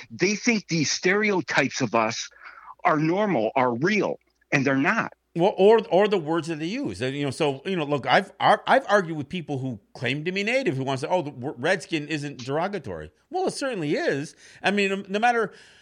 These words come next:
Speaker 2: I mean, look, there's, there may be several, you know, um, etymologies of the word, but one of them clearly is associated with, with taking our scalps.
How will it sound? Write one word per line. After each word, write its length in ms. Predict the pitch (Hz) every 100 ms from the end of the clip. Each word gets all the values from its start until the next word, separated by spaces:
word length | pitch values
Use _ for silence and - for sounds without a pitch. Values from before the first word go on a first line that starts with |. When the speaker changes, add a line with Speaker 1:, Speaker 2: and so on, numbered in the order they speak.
| _ -
Speaker 2:
I 60 |
mean, 140 | 208 226
look, 100 | 202
there's, 320 | 254 202 170
there 280 | 165 170 202
may 260 | 185 190 233
be 120 | 220
several, 520 | 190 202 185 185 170 151 120 - _ _ 90
you 160 | 151
know, 380 | 143 131 127 - 120 123 113 - -
um, 400 | 123 117 110 104 - - - _ -
etymologies 680 | 151 143 139 143 113 110 104
of 100 | 95
the 80 |
word, 320 | 107 127 147 107
but 120 | 175
one 140 | 226
of 80 | 277
them 120 | 202
clearly 380 | 143 - 285 311
is 120 | 160
associated 500 | 135 214 254 156 143
with, 120 | 135 139
with 140 | 127
taking 320 | 170 156 160
our 100 | 151
scalps. 580 | 143 214 233 92 - -